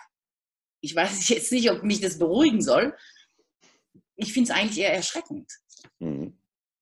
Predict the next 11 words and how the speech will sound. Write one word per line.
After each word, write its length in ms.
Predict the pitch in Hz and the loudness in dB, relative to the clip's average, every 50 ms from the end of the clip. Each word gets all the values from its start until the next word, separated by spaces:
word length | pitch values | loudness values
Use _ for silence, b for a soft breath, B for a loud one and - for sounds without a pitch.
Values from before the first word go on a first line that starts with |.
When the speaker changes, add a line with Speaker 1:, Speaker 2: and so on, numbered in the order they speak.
| _ _ _ _ _ _ _ _ _ _ _ _ _ _ _ _ _ _ _ _ _ _ _ _ _ _ _ _ _ _ _ _ _ _ _ | _ _ _ _ _ _ _ _ _ _ _ _ _ _ _ _ _ _ _ _ _ _ _ _ _ _ _ _ _ _ _ _ _ _ _
Speaker 1:
Und 160 | - 247 233 | 4 8 8
mich 160 | 240 254 240 | 8 8 6
interessiert 560 | 254 262 254 - 269 240 247 - 302 370 359 - | 4 2 2 2 0 -2 2 2 2 0 0 -2
zu 160 | - 269 226 | -4 0 0
wissen, 340 | 311 294 - - 294 240 - | 0 0 2 2 2 2 2
warum 540 | 214 190 175 190 254 311 359 349 302 - | 0 -2 0 0 2 4 4 2 0 -2
tut 320 | - - - 254 254 254 - | -6 -4 -2 -2 -2 -2 -2
jemand 420 | 165 156 139 139 123 120 120 110 113 | -2 0 0 0 -2 -4 -4 -6 -6
was. 420 | 110 98 - - - - - - - - | -6 -6 -6 -8 -12 -12 -14 -16 -12 -6
Es, 460 | - 139 180 208 - - - - - - | -2 0 0 0 -2 -4 -6 -10 -14 -18
äh, 460 | - - - - - - _ - | -18 -18 -16 -18 -20 -20 _ -20